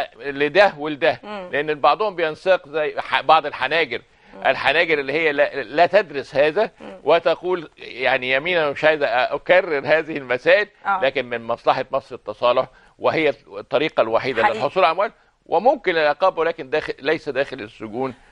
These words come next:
Speaker 1: في هذه الحالة.
Speaker 2: خزانة مصر والحالة الاقتصادية لمصر في أمس الحاجة لهذه الأموال. الشارع المصري، آه، هنقف بقى عند الشارع المصري، كيف ممكن أن يستقبل الشارع المصري شيء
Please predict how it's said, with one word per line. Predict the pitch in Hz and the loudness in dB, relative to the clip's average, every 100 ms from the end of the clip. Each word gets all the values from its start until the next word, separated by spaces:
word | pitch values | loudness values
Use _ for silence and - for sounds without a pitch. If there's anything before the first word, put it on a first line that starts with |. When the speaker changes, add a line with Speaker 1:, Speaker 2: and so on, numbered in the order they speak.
| - | -8
Speaker 1:
في | 113 | 0
هذه | 135 92 | 0 0
الحالة. | 78 - - | -6 -20 -16
Speaker 2:
خزانة | - 226 247 285 277 | -2 0 2 0 -2
مصر | 277 339 381 302 | 2 0 0 -8
والحالة | 262 254 285 254 226 226 - 311 | 2 2 4 2 -2 -2 4 4
الاقتصادية | 277 - - - 277 302 | 4 -2 -8 -6 2 2
لمصر | 285 330 311 | 4 0 0
في | 302 262 | -6 -2
أمس | 240 294 370 - | 0 2 0 0
الحاجة | 285 - 285 269 | -6 2 2 4
لهذه | 254 226 208 269 277 226 | 2 0 -4 -4 -4 -2
الأموال. | 269 220 214 180 170 - - - | 2 0 2 -4 -6 -14 -20 -6
الشارع | 240 - 359 330 | 0 4 4 4
المصري، | 302 302 - 180 165 _ _ - | 2 0 0 -16 -18 _ _ 0
آه، | 220 220 214 208 208 | 4 4 4 2 2
هنقف | 214 247 285 | 2 2 2
بقى | 214 269 269 | 2 2 2
عند | 277 | -2
الشارع | 247 294 285 | -2 2 2
المصري، | 226 247 339 - 285 | 2 2 2 0 -10
كيف | 285 320 349 - | 0 2 2 0
ممكن | 254 285 311 294 294 | -4 -4 -6 -4 -4
أن | 285 - 254 269 | -4 -2 -2 0
يستقبل | 220 - 311 - 233 226 277 | -4 0 0 0 -2 0 0
الشارع | 220 - 262 233 | -2 0 2 2
المصري | 202 247 - 240 240 | 2 -2 -2 -10 -8
شيء | - 240 | -2 -4